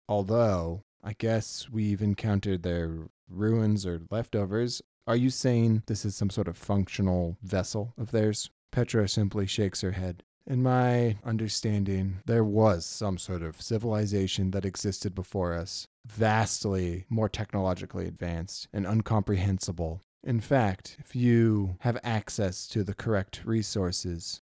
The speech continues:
there's speculation that the initial wave of ships that came here were following a beacon to some sort of precursor structure. That being said, it's hard to know. We have never seen any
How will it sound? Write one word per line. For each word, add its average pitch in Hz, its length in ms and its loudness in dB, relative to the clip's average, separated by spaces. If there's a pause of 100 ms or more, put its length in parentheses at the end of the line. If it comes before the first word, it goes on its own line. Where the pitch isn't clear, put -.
(140)
there's 110 180 0
speculation 113 1160 2
that 101 180 -2
the 101 140 2
initial 104 920 2
wave 110 480 6
of 107 160 0
ships - 580 -4
that 98 220 -4
came 107 280 2
here 95 360 0 (240)
were 113 80 2
following 113 480 6
a 95 60 2
beacon 92 640 0
to 131 200 4
some 110 280 2
sort 101 260 4
of 87 280 0
precursor 98 1040 2
structure. 95 640 -2 (380)
That 117 200 2
being 107 240 4
said, 127 500 4
it's - 120 -16
hard 101 240 2
to 101 80 2
know. 101 180 6
We 101 100 6
have 98 140 2
never 101 260 2
seen 104 640 2
any 92 580 2